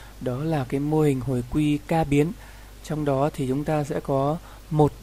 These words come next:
biến phụ thuộc và k trừ một biến độc lập, đúng không nhỉ? Thì nội dung nghiên cứu của cái, ờ, bài giảng hôm nay ấy, thì, ờ, nó cũng gồm các, các cái mục, ờ,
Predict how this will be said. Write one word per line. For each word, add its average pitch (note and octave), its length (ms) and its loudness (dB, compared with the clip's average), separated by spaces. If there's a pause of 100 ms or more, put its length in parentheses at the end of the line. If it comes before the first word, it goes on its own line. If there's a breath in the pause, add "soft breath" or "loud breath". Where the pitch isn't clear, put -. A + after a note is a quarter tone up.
biến D3+ 400 2
phụ - 200 -4
thuộc C#3+ 220 4 (500 loud breath)
và B2+ 480 -4 (400 loud breath)
k - 60 0 (300)
trừ C#3 280 0
một C3 260 2 (180)
biến C#3 420 2 (280)
độc - 160 -4
lập, C#3 160 4 (680)
đúng C#3 100 -4
không D3 80 -2
nhỉ? C#3 100 4 (1300 loud breath)
Thì D3+ 480 0 (420 loud breath)
nội E3+ 180 0
dung G3 300 4
nghiên G3 180 2
cứu F#3+ 520 0 (500)
của C3 300 -4
cái, D3 320 0
ờ, F3+ 180 2
bài D#3 120 4
giảng C3+ 140 -2
hôm D#3+ 160 -2
nay F#3 160 4
ấy, G3 100 2 (380 loud breath)
thì, C#3 260 2
ờ, C3+ 180 4
nó D3 140 0
cũng G#3+ 340 -4
gồm D3 340 6
các, F3+ 200 -8
các G#3+ 180 -4
cái F#3+ 120 -2
mục, F3+ 200 2 (140)
ờ, C#3 400 -2